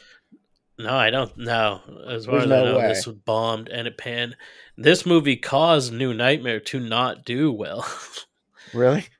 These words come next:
Speaker 1: New Nightmare, like, w-, and it was al-, but it was also a little stupid on their part. They brought New N-, New Nightmare came out three years after this. That's not even that long of a wait. That's a normal length for in between sequels. And they were, like, rebooting it.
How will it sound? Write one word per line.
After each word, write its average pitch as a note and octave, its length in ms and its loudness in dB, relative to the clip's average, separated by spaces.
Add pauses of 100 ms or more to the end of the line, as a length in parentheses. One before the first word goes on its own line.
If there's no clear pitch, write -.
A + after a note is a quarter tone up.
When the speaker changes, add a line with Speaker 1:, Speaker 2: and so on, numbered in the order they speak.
Speaker 1:
New D3+ 200 4
Nightmare, C#3 500 6
like, C3+ 320 4 (120)
w-, E3+ 220 -2
and E3 120 2
it F#3 40 6
was G3+ 160 4
al-, A#3+ 180 4
but G#3 180 4
it G#3+ 60 10
was G#3 120 6
also D#3+ 400 6
a - 20 4
little B2 360 0
stupid A2+ 500 -6
on G2+ 160 -10
their G#2+ 180 -6
part. G2+ 340 -10
They B2 300 -6 (200)
brought C#3 220 2
New B2+ 160 -6
N-, A#2+ 240 -8
New D#3+ 140 0
Nightmare C#3+ 320 -2
came A2+ 240 -8
out G#2+ 240 -8 (220)
three C#3 260 -4
years C3 360 -2
after A2 380 -4 (100)
this. - 220 -14
That's A#2 200 -14
not E3 160 -2
even B2+ 120 -4
that G#2+ 160 -6
long G#2+ 240 -8
of F#2+ 80 -18
a G2 100 -14
wait. A2 340 -4
That's C3+ 180 -6
a C3+ 40 -4
normal A#2+ 540 2
length D3 360 -4
for B2+ 160 -6
in C#3 180 -6
between C3 380 -4
sequels. A2 680 -6 (880)
And B2+ 260 0
they C#3 180 8
were, B2+ 120 4
like, B2 180 6
rebooting B2+ 840 4
it. G#2 180 -4